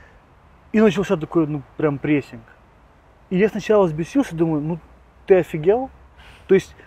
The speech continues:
мы помогаем пацанам, помогаем фронту, ты нас тут штурмуешь».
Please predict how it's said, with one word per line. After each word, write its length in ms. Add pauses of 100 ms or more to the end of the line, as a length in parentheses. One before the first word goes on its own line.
(240)
мы 460
помогаем 680
пацанам, 440
помогаем 360
фронту, 340
ты 100
нас 140
тут 220
штурмуешь». 720